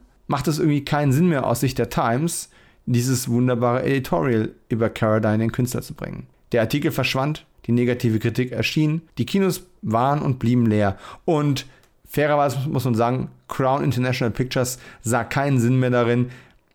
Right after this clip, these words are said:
dem guten Geld noch mehr gutes Geld hinterherzuwerfen, also wurden alle weiteren Bemühungen eingestellt.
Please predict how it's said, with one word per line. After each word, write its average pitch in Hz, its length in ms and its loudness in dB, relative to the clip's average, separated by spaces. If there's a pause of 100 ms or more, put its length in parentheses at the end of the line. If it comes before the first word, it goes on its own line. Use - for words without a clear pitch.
dem 117 220 2
guten 127 260 2
Geld 110 220 0
noch 113 160 -2
mehr 110 220 2
gutes 107 260 -4
Geld 110 140 0
hinterherzuwerfen, 147 640 0
also 117 300 0
wurden 120 180 2
alle 113 260 0
weiteren 104 360 2
Bemühungen 107 500 2
eingestellt. 123 540 0